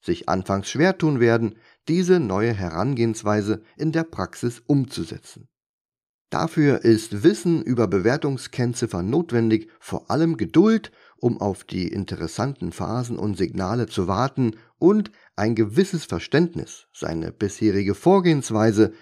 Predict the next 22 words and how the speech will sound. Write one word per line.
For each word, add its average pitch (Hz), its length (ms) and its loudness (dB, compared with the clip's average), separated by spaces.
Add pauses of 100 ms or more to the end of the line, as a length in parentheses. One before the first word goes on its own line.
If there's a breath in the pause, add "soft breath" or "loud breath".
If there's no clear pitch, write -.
(120 loud breath)
zu 117 160 2
hinterfragen 104 800 -4 (120)
und 160 300 2 (180 soft breath)
bewusst 101 560 -2
zu - 140 -6
verändern. - 580 -10 (840)
Die 92 160 -6
Ergebnisverbesserung 104 1200 -2 (200 loud breath)
ist - 280 -2
daher 117 320 0
enorm, 135 540 0 (440)
der - 120 -6
Aufwand 107 460 2
der 98 100 0
Umsetzung 135 760 2 (120)
allerdings 98 580 -2
auch. - 300 -14 (760)
Wenn 196 160 4
du 208 120 2
gern 92 300 2
weitere 113 500 0
Beispiele 107 640 2